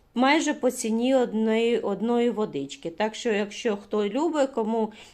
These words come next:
потрібно, дівчатка, узнавайте ціну в мене, е, дуже-дуже приємна буде ціна. Зараз дуже класна ціна на оці спреї для тіла.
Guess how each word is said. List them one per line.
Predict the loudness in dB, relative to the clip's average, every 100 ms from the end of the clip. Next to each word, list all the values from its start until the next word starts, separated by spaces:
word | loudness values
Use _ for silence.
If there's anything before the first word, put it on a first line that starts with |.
| _
потрібно, | -2 2 2 4 2
дівчатка, | 0 -2 -2 -2 -2 -2
узнавайте | -2 -2 -2 -2 -2
ціну | -4 0 2 4
в |
мене, | 2 2 0 -2 -8 -20 -10
е, | -2 0 0 0
дуже-дуже | 0 0 0 0 -2
приємна | -2 -2 -2 -2 -2
буде | -2 -2 -4
ціна. | -4 -6 -6 -10 -20 -14 -6
Зараз | 4 6 6 2
дуже | 2 2 2
класна | 2 2 2 0 -2
ціна | -2 0 2 2
на | 2 0
оці | -2 -2 -4
спреї | -2 0 2 2 0
для | -2 2 4 4 2 -4
тіла. | -4 0 2 2 2